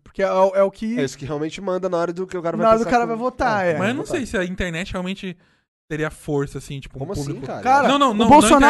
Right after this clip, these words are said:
Speaker 3: internet no
Speaker 1: só
Speaker 3: geral.
Speaker 1: tá se elegendo por
Speaker 3: Não, mas
Speaker 1: causa
Speaker 3: é
Speaker 1: da
Speaker 3: que inter-,
Speaker 1: internet.
Speaker 3: mas
Speaker 2: Não,
Speaker 3: a
Speaker 2: mas não,
Speaker 3: internet
Speaker 2: não,
Speaker 3: do
Speaker 2: não.
Speaker 3: Bolsonaro foi Facebook, WhatsApp,
Speaker 2: É.
Speaker 3: foi no geral. Eu digo, tipo, do público, do nicho do cara conseguir eleger ele,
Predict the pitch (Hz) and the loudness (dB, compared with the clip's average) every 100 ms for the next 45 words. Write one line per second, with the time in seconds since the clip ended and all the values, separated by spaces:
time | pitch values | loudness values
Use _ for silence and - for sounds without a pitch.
0 | 320 262 311 302 302 294 330 - 320 302 | 6 6 4 6 6 8 6 4 0 0
1 | 247 269 277 294 277 285 294 302 320 349 | 0 -2 -2 -4 2 2 2 -2 0 0
2 | 349 - 208 170 165 - 151 160 160 147 | 2 2 4 4 4 4 2 0 0 2
3 | 208 202 226 185 185 214 185 156 151 151 | 0 -2 -4 -4 -2 -4 -4 -6 -6 -8
4 | 170 143 143 165 143 127 143 143 - 120 | -10 -10 -6 -6 -8 -12 -10 -12 -10 -8
5 | 95 156 170 185 170 143 147 156 - 175 | -8 -8 -6 -4 -4 -6 -8 -10 -10 -8
6 | 165 _ _ 147 170 - 208 226 202 170 | -8 _ _ -10 -8 -6 -6 -6 -8 -8
7 | 170 214 190 202 170 180 180 175 170 165 | -6 -8 -8 -8 -6 -8 -10 -10 -8 -8
8 | 160 139 113 | -8 -10 -12